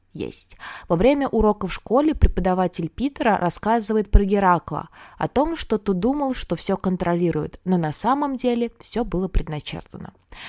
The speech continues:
Вообще, я всегда ору с этого хода, когда какая-то важная мысль передаётся через слова препода. Но в целом эта сцена смотрится органично и вписывается в общую канву повествования. Конечно, ключевыми являются темы наследия и наследственности,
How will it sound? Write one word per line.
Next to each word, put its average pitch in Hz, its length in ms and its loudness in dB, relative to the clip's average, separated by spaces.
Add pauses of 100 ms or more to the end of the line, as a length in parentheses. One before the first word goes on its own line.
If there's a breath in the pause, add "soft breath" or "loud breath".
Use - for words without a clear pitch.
(240 loud breath)
Вообще, 302 260 2
я 330 60 0
всегда 202 460 4
ору 220 220 4
с - 160 -6
этого 180 520 2
хода, 262 320 6
когда 185 300 0
какая-то 294 500 0
важная 185 400 2
мысль 175 420 -2
передаётся 170 840 2
через 165 280 -6
слова 175 280 2
препода. 160 560 2 (480 loud breath)
Но 185 140 0
в - 60 0
целом 320 360 4
эта 233 240 0
сцена 254 400 -4
смотрится 190 580 -2
органично 190 760 -2
и 170 100 -4
вписывается 196 760 -4
в 160 60 0
общую 175 280 2
канву 147 300 -4
повествования. 151 800 -8 (840 loud breath)
Конечно, 277 460 -2
ключевыми 220 520 0
являются 202 520 0
темы 220 320 0
наследия 208 600 0
и 202 140 -2
наследственности, 185 1080 -4